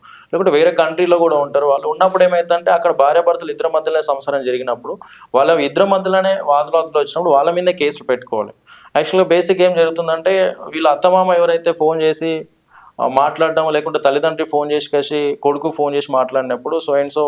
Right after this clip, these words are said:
ఇట్లా మీ మమ్మీ, ఆ, మా మమ్మీ నీ గురించి ఇట్లా తప్పుగా మాట్లాడుతుంది, so and so ఇట్లా తప్పుగా బిహేవ్ చేసినట్టుగా నీ గురించి తప్పు సమాచారం ఇస్తుంది, మా, మా మమ్మీ నీ గురించి ఇట్లా తప్పుగా మాట్లాడుతుందని" తన హస్బెండ్ ఎవరైతే ఉన్నారో తన వైఫ్కి చెప్పినప్పుడు, ఆ విషయాన్ని డైరెక్ట్గా వైఫ్కి ఎవరైతే హస్బెండే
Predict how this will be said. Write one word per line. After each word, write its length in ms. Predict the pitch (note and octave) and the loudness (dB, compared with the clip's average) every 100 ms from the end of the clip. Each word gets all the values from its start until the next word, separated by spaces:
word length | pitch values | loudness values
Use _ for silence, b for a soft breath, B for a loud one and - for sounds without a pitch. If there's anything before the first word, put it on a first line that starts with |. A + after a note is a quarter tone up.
| C#3 - B B - | -4 -10 B B -16
ఇట్లా 500 | B2 C#3 C3+ C3 B2+ - | 0 2 2 0 -4 -4
మీ 100 | D3 | -2
మమ్మీ, 360 | C#3+ C3+ D#3 E3 D#3 - C#3 | 0 0 0 -2 -2 -8 -8
ఆ, 140 | C3 | -2
మా 80 | C3 | 0
మమ్మీ 300 | C3 C3 C3 | 0 0 -2
నీ 80 | D#3+ | -4
గురించి 280 | D#3 D3 D#3 | -6 -10 -6
ఇట్లా 140 | C#3 | -2
తప్పుగా 300 | C3+ B2+ C#3 | 0 0 0
మాట్లాడుతుంది, 760 | C3 B2 B2 B2+ B2 B2 E3 A3 | 2 0 0 -2 -4 -10 -8 -8
so 140 | - C3+ | -2 -2
and 100 | C3 | -2
so 60 | C3+ | -4
ఇట్లా 160 | B2+ B2+ | -2 -2
తప్పుగా 460 | B2 C3+ C3 B2 | -2 0 0 0
బిహేవ్ 360 | A#2 B2 B2+ B2 | -2 -2 -2 -4
చేసినట్టుగా 400 | A#2+ B2+ A2+ A#2 | -6 -8 -8 -8
నీ 80 | A#2+ | -8
గురించి 300 | B2 B2 A#2 | -8 -6 -6
తప్పు 140 | - | -4
సమాచారం 460 | - B2+ B2 B2+ A#2 | -4 -4 -2 -4 -4
ఇస్తుంది, 300 | A2+ B2 A#2+ | -8 -8 -6
మా, 120 | A2+ | -4
మా 180 | A#2+ A#2 | -2 -2
మమ్మీ 260 | A#2+ B2+ | -2 -4
నీ 80 | C#3+ | -6
గురించి 240 | C3 C3 | -8 -10
ఇట్లా 140 | - B2+ A#2 | -4 -2 -2
తప్పుగా 180 | B2+ | -2
మాట్లాడుతుందని" 720 | B2+ A#2 A#2+ B2+ A#2+ A#2+ B2+ A3+ B B B B - | 0 0 0 -4 -6 -10 -10 -12 B B B B -2
తన 140 | C#3+ C#3+ | 0 2
హస్బెండ్ 420 | C3+ C3 G3 G3+ | 0 0 0 4
ఎవరైతే 240 | F#3+ F3 F3 | 4 2 0
ఉన్నారో 180 | F3+ F3+ | -2 0
తన 60 | D3 | 0
వైఫ్కి 320 | C3 D#3+ - D3 | 0 0 -2 -4
చెప్పినప్పుడు, 480 | D3 D#3+ C#3 - G3 | -2 0 0 0 0
ఆ 20 | |
విషయాన్ని 360 | D3 D3+ G3+ G#3+ | 0 0 -2 0
డైరెక్ట్గా 460 | E3 D#3+ G3 F#3+ | 0 0 0 2
వైఫ్కి 440 | A3 D3+ E3+ - G#3 | 2 2 0 0 2
ఎవరైతే 320 | F#3+ F#3 F3+ | 4 4 2
హస్బెండే 420 | C3+ B2 F#3 F#3 | 0 2 2 2